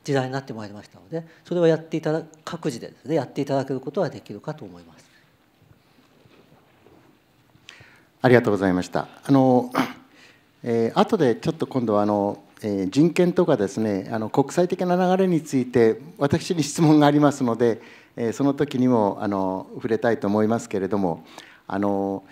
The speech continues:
Speaker 2: えー、日本の国内だけで前例とかですね、例を探してますと、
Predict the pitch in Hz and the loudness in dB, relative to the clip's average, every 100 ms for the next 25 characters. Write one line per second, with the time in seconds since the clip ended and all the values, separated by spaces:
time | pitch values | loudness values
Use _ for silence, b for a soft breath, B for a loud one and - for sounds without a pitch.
0 | B B B 113 113 143 233 247 240 226 | B B B -8 2 4 6 2 2 2
1 | 226 220 175 147 143 143 113 117 127 139 | 2 0 0 0 0 -2 0 0 2 4
2 | 139 139 135 101 98 90 - 104 90 - | 4 2 0 -4 -4 -4 -8 -8 -8 -10
3 | - 147 143 107 95 - 107 107 104 120 | 0 4 4 2 -2 -8 -6 -4 -4 -4
4 | 107 98 - 95 92 | -2 -4 -4 -4 -4